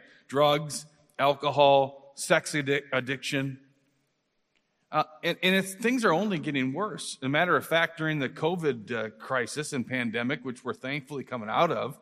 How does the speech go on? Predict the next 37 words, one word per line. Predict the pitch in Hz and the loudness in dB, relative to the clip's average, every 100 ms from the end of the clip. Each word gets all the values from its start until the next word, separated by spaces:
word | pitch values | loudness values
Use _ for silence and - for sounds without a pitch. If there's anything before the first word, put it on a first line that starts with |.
| _ _ _ _ _ - | _ _ _ _ _ -6
they | 147 | -4
said | 160 135 | -4 -6
that | 127 120 | -8 -8
addiction | 113 135 180 - 131 | -6 -4 -4 -2 -4
and | 135 131 113 | -2 -4 -4
addictive | 160 - 120 | -6 -6 -8
behaviors | 117 - 156 175 135 120 123 | -6 -4 -2 -2 -2 -4 -4
have, | 120 135 | -10 -8
had | 123 | -8
just | 143 - - | -6 -10 -4
skyrocketed. | 165 190 180 156 131 123 101 - _ _ _ _ _ - | 0 2 4 4 4 -2 -6 -12 _ _ _ _ _ 0
Matter | 156 160 | 4 4
of | 139 | 4
fact, | 160 160 - - | 4 4 0 -8
last | 135 160 160 - - - | 2 4 4 2 -10 -4
summer, | 175 139 139 143 - - | -2 0 -2 -4 -18 -12
the | 135 131 | -6 -4
National | 131 151 151 147 | 0 0 0 -4
Institutes | 147 - 151 143 139 | -4 -6 -8 -6 -8
of | |
Health, | 117 123 139 - _ _ _ _ | -2 0 0 -4 _ _ _ _
uh, | 113 120 120 | -4 -4 -2
came | 147 143 | -2 0
out | 131 | 0
with | 135 | -2
a | |
study, | 123 - 156 143 113 127 | -6 -6 -2 -2 -2 -6
this | 120 | -6
article, | - 143 151 - 110 110 117 190 - _ - | 2 2 2 -2 -4 -2 -4 -8 -20 _ -2
uh, | 123 120 | 0 0
looking | 127 160 165 151 - | 0 -2 -2 -4 -2
at | 123 123 127 | -2 -2 -6
the | 117 | -4
rise | 127 135 147 156 131 | 0 2 4 2 -2
of | 131 131 | -6 -6
addiction | 113 151 - - 113 123 | -6 -8 -6 -6 -4 -4
and, | 131 | -4